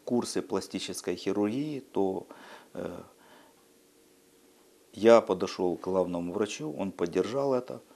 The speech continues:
э, это направление, то есть восстановление пластика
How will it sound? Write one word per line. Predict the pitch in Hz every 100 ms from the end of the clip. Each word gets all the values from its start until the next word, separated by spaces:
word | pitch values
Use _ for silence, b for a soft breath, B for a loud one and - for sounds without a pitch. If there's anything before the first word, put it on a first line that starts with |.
| B B B B -
э, | 101 95 90 B B B _ _ _ -
это | - - 101
направление, | 98 - 98 98 95 90
то | 85 90
есть | 87 - -
восстановление | 98 - 95 95 90 87 85 82 82 - _ _ _ _ - _
пластика | 90 92 - - - 85